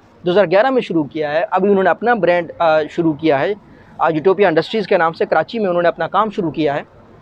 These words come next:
तो आपके लिए वो एक मिसाल है, ठीक है ना? ये जो, अ, जो उनका जो मेन चीज़ है, उनके कारपेट्स बिकते हैं, उनके टॉवल्स बिकते हैं, क्या ये चीज़ें पहले नहीं बिक रही थी Amazon पे? सदियों सदियों में बिक रही थी, लेकिन उस ब-,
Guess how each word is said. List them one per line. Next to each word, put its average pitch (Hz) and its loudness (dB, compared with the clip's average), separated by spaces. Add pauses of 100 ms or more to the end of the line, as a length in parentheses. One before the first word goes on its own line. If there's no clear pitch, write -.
(880)
तो - -4
आपके 190 -2
लिए 240 0
वो 240 4
एक 262 0
मिसाल 247 2
है, 190 -8 (420)
ठीक 247 -4
है 381 -4
ना? 226 -8 (340)
ये 214 4
जो, 202 2 (220)
अ, 170 4 (160)
जो 156 -2
उनका 190 4
जो 180 0
मेन 180 0
चीज़ 170 -2
है, 160 4
उनके 165 -2
कारपेट्स 165 -2
बिकते 156 -4
हैं, 151 -4
उनके 151 -4
टॉवल्स 170 0
बिकते 151 -4
हैं, 143 -6 (260)
क्या 214 4
ये 202 0
चीज़ें 214 -2
पहले 247 2
नहीं 285 0
बिक 294 0
रही 277 -2
थी 220 -6
Amazon 247 -2
पे? 214 -10 (220)
सदियों 208 0
सदियों 285 0
में 277 4
बिक 240 -2
रही 214 2
थी, 175 -16 (340)
लेकिन 208 2
उस 226 0
ब-, 196 -2